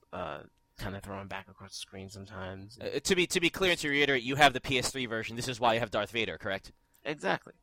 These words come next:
Speaker 2: Okay. Just making sure that people out there realize that.
Speaker 1: Oh, yeah, I, I said that when I, I said I had a few seconds to play.
Speaker 2: Oh, you did? Okay.
Speaker 1: Yeah. Um,
Speaker 2: A question, before you go on, I, I
Speaker 1: Yeah.
Speaker 2: forget. Did they make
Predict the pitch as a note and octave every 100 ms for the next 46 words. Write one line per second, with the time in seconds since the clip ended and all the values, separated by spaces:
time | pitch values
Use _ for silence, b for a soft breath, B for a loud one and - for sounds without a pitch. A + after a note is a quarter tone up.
0 | - G#2 E2 C#2+ _ _ A#2 D3 C#3+ C#3
1 | C3+ A#2 A#2 G#2+ G2+ G2 G2 F#2+ D#2+ -
2 | - _ b b - F#3+ C#3+ D3 C#3+ C#3+
3 | C#3 B2 A#2 G#2+ G#2 F#2+ - - G2 G2+
4 | G#2+ F#2+ - G2+ F#2 - - _ - -
5 | _ _ F3 E3 C#3 G2+ G#2 A2+ E2 -
6 | F2 - _ _ _ _ _ - A2 F#3
7 | E2 D2+ - _ - F3+ - C4+ - G3
8 | - A4 F4 F#3 F3 D#3+ C#3 D3+ F3 F#2+
9 | F3+ B2+ D3+ D#3 - b b - E3 F3
10 | C4 G#3 F#3+ F#3+ -